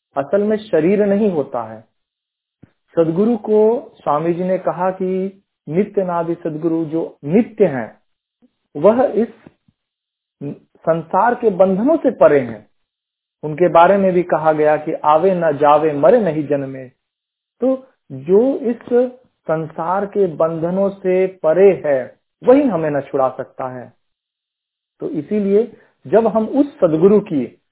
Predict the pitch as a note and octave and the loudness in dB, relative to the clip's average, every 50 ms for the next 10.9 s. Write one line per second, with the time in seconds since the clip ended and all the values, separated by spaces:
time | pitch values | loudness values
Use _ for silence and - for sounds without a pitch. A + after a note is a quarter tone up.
0 | - D#3+ D3 D3 C#3 C#3 C3+ C#3+ D#3+ F3+ F3+ F3+ - D#3+ C#3+ - - E3+ F3 F3+ | -2 0 2 4 6 4 4 2 0 -2 -2 -2 -2 -2 -2 -4 -4 -4 -4 -2
1 | F#3+ G3+ G3+ - E3+ D3+ D3+ D#3 F#3+ A3 A3+ G3+ - G3+ F#3+ G3 G#3 G3+ - _ | -2 -4 -4 -4 -6 -6 -4 -2 -2 -2 -2 -2 0 2 4 4 2 0 -4 _
2 | _ _ - - D3+ C#3+ E3 D3+ D#3+ F3 F3 F#3 F3 D3+ C#3 C3+ C#3+ E3 F#3+ F#3+ | _ _ -6 -4 -2 2 2 4 4 4 4 2 2 2 2 2 2 2 2 0
3 | - - F#3 F3 E3+ D#3+ D3 - - B2+ B2 A#2+ - - F3 F3 F3 F3+ F#3+ G#3+ | -2 -2 0 0 0 -2 -6 -8 -6 -6 -6 -8 -8 -8 -8 -8 -6 -6 -6 -8
4 | A#3 A3+ _ _ _ _ _ _ _ _ - D3+ E3 G3 - - C#4 - - A3 | -8 -10 _ _ _ _ _ _ _ _ 0 2 2 2 2 0 -2 -2 0 0
5 | F#3 F3+ F3 G3 G3 G3+ G3 G3+ F#3+ E3+ D#3 E3 D#3+ E3 D#3+ E3 E3+ F3+ F3+ - | 0 2 2 2 0 0 2 2 0 2 4 4 4 6 6 6 4 4 2 -2
6 | - - _ _ _ _ _ - D3+ D3 C#3+ C#3+ C#3+ C#3+ C#3+ C#3+ C#3 C3+ D3+ C#3+ | -10 -20 _ _ _ _ _ -4 0 2 2 4 4 4 4 2 2 0 -2 -4
7 | C3 D3+ D#3 E3 E3+ D#3 D3+ C#3+ D#3 C#3+ C3+ C#3 D#3+ D#3+ D#3+ D#3+ D#3 D3 C#3+ D3 | -2 -2 -2 -2 -2 -2 -2 -2 -2 -4 -2 2 2 2 4 4 2 0 0 -2
8 | C#3+ - C#3 C3+ C3+ - D3 D#3 D#3 D3 C#3+ C#3+ C#3+ D3+ D3 C#3+ D3 C#3 C#3+ - | -4 -4 -4 -6 -4 -2 -2 0 0 0 -2 -6 -6 -4 -4 -4 -4 -6 -8 -8
9 | E3 D3+ C#3+ C3+ C3 - - C#3+ D3 D#3 D3+ D3+ C#3+ C#3+ D3 D3+ D3 C#3+ - _ | -10 -10 -8 -10 -12 -10 -6 -6 -4 -4 -6 -6 -10 -10 -10 -10 -10 -12 -14 _
10 | _ _ _ C#3 C3 C3 B2+ - - - F3 F3 E3+ E3 E3+ F#3 A3 | _ _ _ -4 -2 -2 -2 -4 -6 -8 -8 -8 -8 -8 -8 -8 -8